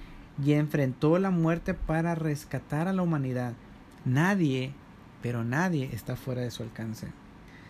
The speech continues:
Entonces, eh,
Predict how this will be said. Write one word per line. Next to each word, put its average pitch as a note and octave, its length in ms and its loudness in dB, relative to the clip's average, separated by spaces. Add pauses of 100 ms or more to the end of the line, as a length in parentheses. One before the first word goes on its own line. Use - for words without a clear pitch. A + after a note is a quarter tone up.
(3500)
Entonces, F3+ 840 2
eh, E3+ 440 2